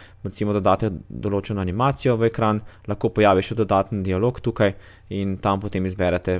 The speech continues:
posebne akcije za določene elemente vaše prezentacije. In kako pridete do matrice diapozitiva? Kjerkoli ste, greste na jeziček ogled in ikona matrice diapozitiva. Potem se odpre na levi drugačen pogled,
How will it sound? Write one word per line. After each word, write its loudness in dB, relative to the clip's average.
posebne -2
akcije -2
za -2
določene -6
elemente -6
vaše -6
prezentacije. -8
In -2
kako 0
pridete 4
do 4
matrice 0
diapozitiva? -2
Kjerkoli 2
ste, 2
greste -2
na 0
jeziček -4
ogled -2
in 0
ikona -2
matrice -8
diapozitiva. -6
Potem -2
se 0
odpre 4
na 4
levi 4
drugačen 2
pogled, -4